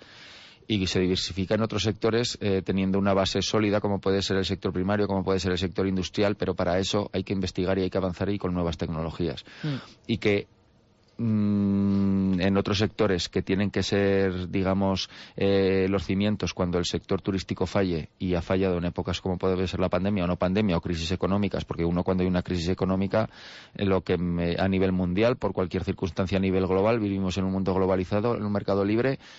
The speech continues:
Speaker 1: lo primero que falla es el turismo, porque la gente, aunque tenga poder adquisitivo, pues, eh, ahorra y guarda.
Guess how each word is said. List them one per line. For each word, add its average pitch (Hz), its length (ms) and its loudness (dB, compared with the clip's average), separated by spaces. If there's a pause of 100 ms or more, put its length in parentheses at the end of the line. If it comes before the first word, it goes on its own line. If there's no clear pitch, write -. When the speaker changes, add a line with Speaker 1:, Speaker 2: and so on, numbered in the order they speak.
(120)
Speaker 1:
lo 87 80 -2
primero 90 340 0
que 90 100 -2
falla 98 400 2
es - 140 -6
el 85 80 -4
turismo, 101 540 -4
porque - 220 -4
la 80 100 2
gente, 85 420 -2 (380)
aunque 90 260 -4
tenga 92 220 0
poder 98 240 2
adquisitivo, 95 560 -2
pues, 98 280 -2
eh, 85 500 0
ahorra 92 440 0 (160)
y 98 80 -2
guarda. 90 440 0